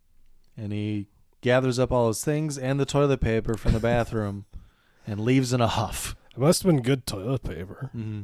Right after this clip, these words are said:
Speaker 2: I
Speaker 1: Taking
Speaker 2: mean,
Speaker 1: this fucking thing
Speaker 2: wasn't
Speaker 1: home.
Speaker 2: even like, uh,
Speaker 1: Topical for today.
Speaker 2: there wasn't even a <laughs> pandemic going on. <laughs> I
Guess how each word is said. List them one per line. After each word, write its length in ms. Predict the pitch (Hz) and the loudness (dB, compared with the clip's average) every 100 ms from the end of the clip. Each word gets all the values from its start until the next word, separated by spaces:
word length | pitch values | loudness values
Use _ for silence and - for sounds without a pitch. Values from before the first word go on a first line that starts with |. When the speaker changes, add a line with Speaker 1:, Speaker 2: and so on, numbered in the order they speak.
| 98 _ _ _ _ _ - | -14 _ _ _ _ _ -4
Speaker 2:
I 60 | |
Speaker 1:
Taking 140 | 127 135 | 0 0
Speaker 2:
mean, 100 | 113 | -2
Speaker 1:
this 180 | 127 | -4
fucking 360 | - 104 - 139 | -8 -12 -12 -14
thing 160 | 127 104 | -6 2
Speaker 2:
wasn't 260 | 170 170 | 4 6
Speaker 1:
home. 80 | 185 | 6
Speaker 2:
even 180 | 170 160 | 8 6
like, 300 | 131 123 - | 6 2 0
uh, 280 | 135 107 107 | -2 0 2
Speaker 1:
Topical 500 | 107 185 233 170 117 | 8 8 8 2 0
for 160 | - 107 | -2 -6
today. 260 | 104 135 | -2 0
Speaker 2:
there 160 | 110 147 | 0 4
wasn't 280 | 175 160 170 | 4 6 6
even 160 | 160 | 8
a 80 | 147 | 6
<laughs> 20 | |
pandemic 680 | 135 151 135 123 170 240 156 | 6 4 6 4 4 4 4
going 360 | - 131 110 117 | 4 0 2 0
on. 500 | 107 - - 117 - - _ _ - - _ _ _ _ _ _ _ - | 0 -4 0 0 0 -12 _ _ -20 -20 _ _ _ _ _ _ _ -14
<laughs> 20 | 175 170 - - | -12 -10 -10 -6
I 80 | 370 | -6